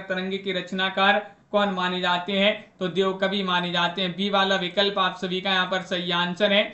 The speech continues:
देव कवि यहाँ पर सही answer है। अगला question दिया गया, गंगा लहरी किसकी रचना है, मतिराम ठाकुर, पद्माकर या फिर बोधा।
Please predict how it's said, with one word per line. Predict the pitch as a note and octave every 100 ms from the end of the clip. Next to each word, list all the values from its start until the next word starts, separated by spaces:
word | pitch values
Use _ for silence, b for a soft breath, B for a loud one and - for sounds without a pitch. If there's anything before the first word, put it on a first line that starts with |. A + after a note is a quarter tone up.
| B B -
देव | F3+ G3+
कवि | G3 G3 G#3
यहाँ | G3 F#3+
पर | G3
सही | F#3+ G3 F#3
answer | F#3 F#3 F#3 G#3
है। | G#3 - B -
अगला | F#3 G3+ A3+
question | A3 G#3+ G#3 A3 G3+
दिया | G#3 G#3+
गया, | A3 G#3+
गंगा | G3+ G3+ G#3 A3
लहरी | G3+ G3+ G#3+
किसकी | G#3 G#3 G#3+ F#3
रचना | E3+ F#3 E3
है, | D#3+ D3+ B B F#3
मतिराम | F#3+ G#3 G#3 G3+ G#3
ठाकुर, | G#3+ G3 G3 G#3 G3+
पद्माकर | G3+ F3+ G3 G3 G#3+ G3+
या | F#3+
फिर | G3 F3
बोधा। | E3+ F3 G3